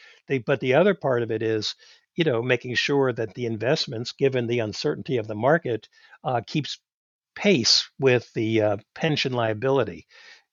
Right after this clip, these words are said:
You know, this is where risk managers have to be very, very careful and make sure that their invest-, investments are well diversified,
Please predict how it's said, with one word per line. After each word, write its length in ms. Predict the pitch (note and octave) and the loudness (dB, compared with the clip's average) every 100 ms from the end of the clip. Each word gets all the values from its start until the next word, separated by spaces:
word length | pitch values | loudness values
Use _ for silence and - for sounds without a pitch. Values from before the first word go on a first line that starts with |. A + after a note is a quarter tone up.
| - | -10
You 100 | E3 | -6
know, 140 | A#2+ A#2 | -6 -4
this 300 | B2 F3+ G#3 | 2 2 2
is 180 | E3+ | 0
where 220 | D#3 C#3 B2 | 2 2 4
risk 260 | C#3 - | 2 0
managers 460 | D3 B2 A#2+ B2 - | -2 -2 -2 -4 -4
have 140 | B2 | -6
to 60 | A#2+ | -4
be 120 | A2+ | -6
very, 300 | G2 A2 A#2+ | 0 0 2
very 240 | A#2 A2+ | 0 -2
careful 560 | - G3 G3 - A#2+ A#2 _ - - - | -2 0 0 2 -2 -4 _ -20 -20 -8
and 140 | A#2+ | 0
make 160 | A#2+ G#2+ | 0 2
sure 320 | - E3 D3 | 0 4 4
that 160 | B2 A2 | 2 0
their 160 | C3+ | 0
invest-, 460 | A2 G2+ A2+ - - | 0 0 -2 -4 -8
investments 580 | D3+ A#2 A#2+ - C3+ - | -6 0 0 0 -4 -2
are 80 | A2+ | 0
well 220 | A2+ A#2+ | 2 2
diversified, 800 | A2+ A2 A2 - A#2+ F3 F#3 F3 | 0 -2 -2 0 2 4 4 0